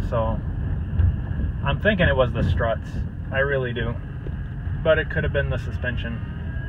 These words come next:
too. Could have been the tires. I don't know. Could have been any of it.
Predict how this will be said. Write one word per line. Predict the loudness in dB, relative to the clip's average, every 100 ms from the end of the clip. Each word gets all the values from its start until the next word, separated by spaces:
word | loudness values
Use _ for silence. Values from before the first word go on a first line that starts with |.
| -4 -4 -4 -4
too. | -2 -2 -4 -4 -4
Could | -2
have | 0
been | 0
the | 2
tires. | 6 8 8 4 0 -2 -4 -6 -2
I | 0
don't | 2
know. | 0 -2 -4 -2
Could |
have | 0
been | 0 0
any | 0
of | 0
it. | -2